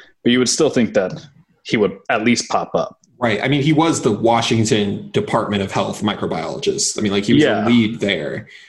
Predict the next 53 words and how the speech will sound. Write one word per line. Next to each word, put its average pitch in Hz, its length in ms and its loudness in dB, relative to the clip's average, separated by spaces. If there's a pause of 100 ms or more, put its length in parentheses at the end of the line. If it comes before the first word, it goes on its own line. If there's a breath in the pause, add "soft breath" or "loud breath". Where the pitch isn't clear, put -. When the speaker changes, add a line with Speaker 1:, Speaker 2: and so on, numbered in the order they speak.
(120)
Speaker 2:
So - 180 0
you 127 200 2
would 135 180 4
think 135 220 2
that 123 100 2
he 117 120 4
would 110 100 4
have 104 440 -2 (440)
something. 190 420 0
I 104 40 0
mean, 120 100 4
usually 208 240 4
when 156 100 2
you 123 140 4
actually 120 300 2
look 107 180 2
up 110 120 0
biologists 104 600 0
or 101 60 0
scientists' 107 420 -2
names 101 320 -2
in 101 60 -6
general, 117 380 0 (240 loud breath)
you 135 120 2
do 131 320 2
typically 120 420 0
get 104 420 -2
stuff - 440 -2
connected 120 340 -2
to - 80 2
their 107 140 4
work. 104 400 0
You 104 60 0
get, 104 260 2
like, 104 100 -4
a 104 60 -2
peer-reviewed 104 580 2
journal, 101 380 0
something 104 500 0
like 101 240 -2
that. - 280 -2 (340 loud breath)
But 143 100 4
yeah, 151 80 2
no, 143 80 0
you're 147 160 4
right, 143 220 2
because 131 180 2
I 135 80 4
did 151 240 2
originally 135 600 4
think, 113 340 -2 (160)
actually, 104 600 2
that 101 240 -2